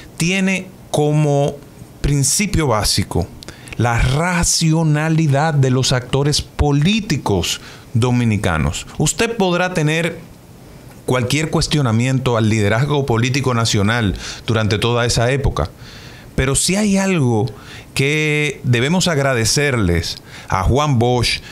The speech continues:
a Peña Gómez, a Joaquín Balaguer y en la etapa democrática posterior, actores y líderes como Leonel Fernández, Danilo Medina, Hipólito Mejía y otros destacados dirigentes, fue que durante los tiempos en que fueron las figuras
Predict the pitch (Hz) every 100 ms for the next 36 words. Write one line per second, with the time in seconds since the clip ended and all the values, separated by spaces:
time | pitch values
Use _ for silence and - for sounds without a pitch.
0 | - - 90 - 143 127 135 143 107 87
1 | 95 - - 143 147 143 135 143 139 90
2 | - - - 107 107 110 104 101 139 170
3 | 165 156 156 - 123 123 123 151 156 151
4 | 104 - 107 - 107 127 151 135 - -
5 | - - 95 101 - 147 156 135 131 127
6 | 147 127 107 - 101 90 92 131 135 135
7 | 135 139 113 101 95 123 135 131 131 147
8 | 131 104 113 131 135 139 135 135 160 143
9 | 87 - - - - - - - 120 127
10 | 151 170 165 - 156 180 180 139 139 -
11 | 110 147 160 135 151 151 113 98 85 -
12 | - 165 170 165 147 - - 131 139 147
13 | 139 131 123 - 175 226 220 220 - 151
14 | 139 123 - 175 175 143 113 - 113 160
15 | 175 -